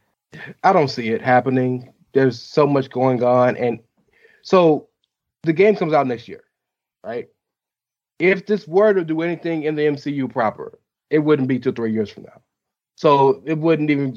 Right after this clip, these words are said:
work for the, the crossover. And Cap is, Cap is gone, right? Now it's, it's Sam Wilson as Falcon. I, I, maybe, maybe we can see kind of like in Infinity, like in, uh,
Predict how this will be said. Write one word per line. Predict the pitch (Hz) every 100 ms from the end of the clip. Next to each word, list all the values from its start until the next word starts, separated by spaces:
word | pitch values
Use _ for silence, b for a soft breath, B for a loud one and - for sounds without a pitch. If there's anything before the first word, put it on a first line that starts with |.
| 127
work | 147 131 -
for | - 135
the, | 123 117 - _ _
the | 131
crossover. | 139 143 147 147 143 151 156 _ _ _ _ -
And | 180 175 151 131 131 - _ _ -
Cap | 175 185 170
is, | 135 113 _ _ _
Cap | 147 156
is | 151
gone, | 127 98 85 135 139 _ _ -
right? | 113 123
Now | 123 123 127
it's, | 135 127 - _ _ _ _ _ _ _ -
it's | 127 -
Sam | 127 123 131
Wilson | 117 117
as | 117
Falcon. | 120 107 92 98 107 b b b b b _ _ _ -
I, | 151
I, | 143 147 139 110 - _ _
maybe, | 127 147 180 214 214
maybe | 190 151 180 208 202
we | 190
can | 165
see | 147 170 160 147 131 - _ _ _
kind | 165 156
of | 147 127
like | 139 123
in | 135
Infinity, | 131 139 139 104
like | 131 123
in, | 127
uh, | 120 110 104